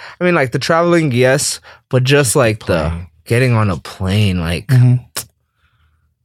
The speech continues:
Speaker 2: I love it. It is a good experience.
Speaker 3: I wanna do train. I told y'all this last episode. I wanna do train cross country.
Speaker 1: Really? I wanna
Speaker 3: Mm-hmm.
Speaker 1: do a road trip cross country. I wanna drive it, but
Speaker 3: Yeah,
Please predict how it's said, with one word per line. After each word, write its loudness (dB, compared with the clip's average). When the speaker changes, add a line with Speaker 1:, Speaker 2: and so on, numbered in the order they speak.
Speaker 2:
I -8
love -6
it. -2
It 2
is -2
a -2
good -6
experience. -6
Speaker 3:
I 2
wanna 2
do 4
train. 2
I 0
told 0
y'all 4
this 2
last 2
episode. -4
I 0
wanna 2
do 0
train -2
cross -4
country. -12
Speaker 1:
Really? 0
I 0
wanna 2
Speaker 3:
Mm-hmm. 4
Speaker 1:
do 0
a -10
road -2
trip -6
cross -8
country. -10
I -6
wanna -4
drive -4
it, -6
but -12
Speaker 3:
Yeah, -2